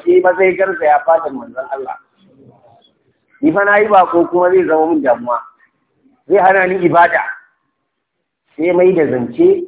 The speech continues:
bako ma ya mai da zance. Sai Annabi sallallahu alaihi wasallam ya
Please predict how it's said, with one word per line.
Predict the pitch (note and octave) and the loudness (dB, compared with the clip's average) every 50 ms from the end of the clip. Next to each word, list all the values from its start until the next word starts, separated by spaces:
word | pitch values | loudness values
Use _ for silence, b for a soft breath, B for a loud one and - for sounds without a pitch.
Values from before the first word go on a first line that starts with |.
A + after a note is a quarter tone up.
| _ _ | _ _
bako | - F3 F3 G3 D#3 E3 E3+ E3+ | -2 -2 -2 0 0 -2 0 2
ma | E3+ E3 E3+ | 2 0 0
ya | E3+ | 0
mai | E3 F3 E3+ E3 | 0 0 0 2
da | D#3 C3+ A2+ | 0 -2 -6
zance. | A#2 - - - _ _ _ _ _ _ _ _ _ _ _ _ _ | -6 -14 -16 -18 _ _ _ _ _ _ _ _ _ _ _ _ _
Sai | - - | -6 -4
Annabi | E3+ E3 F3 F3 E3+ C#3+ | -2 -2 -2 -2 -2 -4
sallallahu | - D#3 D3+ D3 D3+ D#3+ E3+ E3 D#3 D3+ | -4 -8 -8 -6 -4 -2 0 0 0 0
alaihi | D3 D3+ D#3+ C#3+ C#3 | 0 -2 -4 -6 -6
wasallam | D3+ D#3 D3 C#3+ C#3+ | -8 -10 -8 -6 -8
ya | C#3 | -8